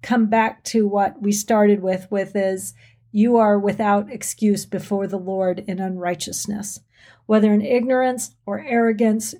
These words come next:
you are without excuse. For the Lord your God will judge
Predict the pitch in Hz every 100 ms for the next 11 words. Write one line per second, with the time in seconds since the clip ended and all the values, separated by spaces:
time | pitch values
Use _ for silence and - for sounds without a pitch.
0 | _ 208 220 233 247 208 180 - _ 196
1 | 190 190 - 202 190 185 _ _ 202 -
2 | - - 190 - - - _ _ _ _
3 | _ 208 226 240 277 277 262 214 226 208
4 | 202 208 196 - 233 190 - 180 - -